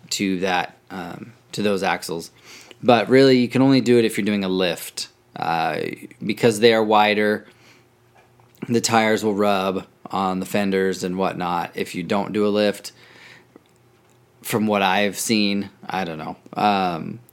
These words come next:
it's not a direct bolt-in swap either. You gotta, the eight hundred and eighty frames are wider than a Scout two frame, so you have to relocate perches, uh, before you can bolt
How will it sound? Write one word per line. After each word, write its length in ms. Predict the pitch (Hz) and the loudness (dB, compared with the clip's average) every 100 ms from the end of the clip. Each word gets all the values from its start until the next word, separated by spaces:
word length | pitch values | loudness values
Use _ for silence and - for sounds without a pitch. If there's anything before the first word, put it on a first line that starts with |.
| - | -8
it's 220 | 113 - | -4 0
not 240 | 120 117 120 | 4 6 4
a 80 | 107 | 2
direct 440 | 107 107 104 110 | 0 0 -2 -2
bolt-in 680 | 104 101 - 98 90 87 - | 0 0 -2 -4 -2 -6 -6
swap 440 | - 98 95 90 | 0 2 2 0
either. 380 | 101 101 107 104 | -2 0 2 2
You 180 | 101 92 | 0 0
gotta, 340 | 92 90 90 - - - - | -2 -2 -6 -10 -20 -20 -4
the 240 | 107 107 117 | -2 2 2
eight 140 | 110 | 2
hundred 460 | - 127 120 117 104 | 0 2 6 6 4
and 120 | 98 | 0
eighty 300 | 110 120 117 | 2 2 2
frames 400 | - 110 104 95 | 0 2 2 -2
are 80 | 87 | -4
wider 760 | 90 92 101 107 117 117 117 - - _ - | 0 2 2 4 4 4 0 -20 -20 _ -6
than 100 | 95 | -4
a 40 | |
Scout 380 | - 104 87 - | 0 0 0 0
two 200 | 127 127 | 0 2
frame, 580 | - 120 117 117 113 - - - | 2 2 2 0 -4 -10 -20 -12
so 140 | - | -2
you 60 | 101 | 0
have 140 | 101 | 0
to 120 | - 95 | -2 0
relocate 840 | 107 104 95 - 101 90 - - | 2 2 0 0 0 0 -4 -4
perches, 720 | - 117 - 113 110 107 - - _ _ _ _ - | 2 4 4 2 2 -4 -8 -12 _ _ _ _ -12
uh, 400 | 95 50 50 - 104 | -10 -8 -10 -10 -10
before 300 | 98 101 95 | -6 -2 -2
you 60 | |
can 180 | - 95 | -2 -2
bolt 400 | 95 87 - | -2 -2 -6